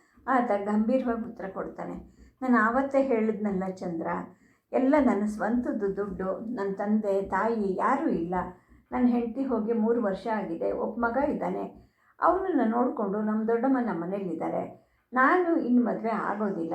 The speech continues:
ನೀನೇ ನನ್ನ ಹೆಂಡತಿ, ಕಡೆ ತನಕ ಇದನ್ನು ಉಳಿಸ್ಕೊಂಡು ಬರಬೇಕಾಗಿರೋಳು ನೀನು,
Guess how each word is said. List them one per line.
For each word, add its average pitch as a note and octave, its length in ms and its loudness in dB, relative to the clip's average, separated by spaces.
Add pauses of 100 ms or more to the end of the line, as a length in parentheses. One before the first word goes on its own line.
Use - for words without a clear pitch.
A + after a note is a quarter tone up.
(100)
ನೀನೇ B3 280 2
ನನ್ನ F#3 220 -2
ಹೆಂಡತಿ, F3+ 520 -8 (680)
ಕಡೆ B3+ 300 4
ತನಕ F#3 280 -2 (520)
ಇದನ್ನು B3+ 380 0
ಉಳಿಸ್ಕೊಂಡು D#4 480 2
ಬರಬೇಕಾಗಿರೋಳು G3+ 840 -2
ನೀನು, F#3+ 720 -4